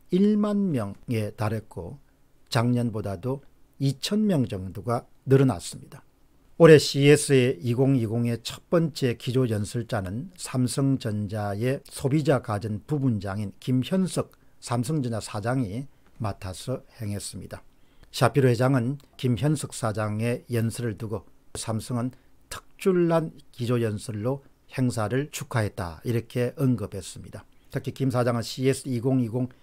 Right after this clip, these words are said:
개막 하루 전인 일월 육 일 날 열렸던 강연에서 인공지능형 동반 로봇인 볼리와 함께 무대에 올라서 주목을 받은 적이 있습니다. 볼리는,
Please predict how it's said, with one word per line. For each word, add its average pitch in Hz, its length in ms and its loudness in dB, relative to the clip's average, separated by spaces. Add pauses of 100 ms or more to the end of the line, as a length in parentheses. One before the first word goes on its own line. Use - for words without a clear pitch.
(400)
개막 131 400 4
하루 113 160 2
전인 120 420 0
일월 117 400 0
육 127 140 0
일 143 140 2
날 107 200 0
열렸던 98 500 -8 (200)
강연에서 101 720 -2 (400)
인공지능형 131 1300 2 (340)
동반 127 520 4
로봇인 113 600 -2 (280)
볼리와 131 720 6
함께 95 360 -10 (360)
무대에 107 380 -2
올라서 101 640 -8 (120)
주목을 120 600 -2
받은 107 260 -4
적이 90 140 -12
있습니다. 92 420 -14 (520)
볼리는, 117 600 0